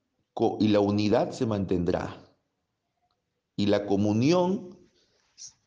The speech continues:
estará est-, restablecida. Si no hacemos esto, hermanos, si el ofendido simplemente se calla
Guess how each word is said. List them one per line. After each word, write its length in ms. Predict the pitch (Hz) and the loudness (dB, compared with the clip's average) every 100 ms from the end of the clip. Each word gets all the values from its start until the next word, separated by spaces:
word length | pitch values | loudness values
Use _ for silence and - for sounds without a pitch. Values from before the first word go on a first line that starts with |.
| _ | _
estará 580 | 95 - - 95 107 120 | -4 -4 -6 -2 0 0
est-, 360 | 117 - - - | -2 -8 -12 -4
restablecida. 1000 | 92 92 90 85 85 - 82 73 - - _ _ _ _ _ _ _ - - - _ _ _ _ _ _ _ _ _ _ _ _ _ _ - | -4 -2 -4 -2 -4 -4 -6 -6 -14 -20 _ _ _ _ _ _ _ -20 -20 -20 _ _ _ _ _ _ _ _ _ _ _ _ _ _ -10
Si 200 | - 131 | -2 2
no 100 | 156 | 2
hacemos 480 | 196 202 220 175 143 | 2 2 2 2 0
esto, 240 | 117 - | -4 -2
hermanos, 640 | 98 92 85 87 - - _ _ _ _ _ _ _ - | -2 -2 -4 -6 -10 -18 _ _ _ _ _ _ _ -18
si 260 | - 107 113 | -8 0 4
el 100 | 104 | 4
ofendido 840 | 110 110 110 156 147 151 147 - | 4 2 4 4 6 6 4 0
simplemente 1160 | - 135 131 120 117 127 - 127 127 127 - - - _ _ _ - | -2 0 2 2 2 0 0 2 2 -2 -12 -20 -20 _ _ _ -14
se 300 | - 101 101 | -6 -4 0
calla 540 | 131 127 80 80 | 0 2 0 -2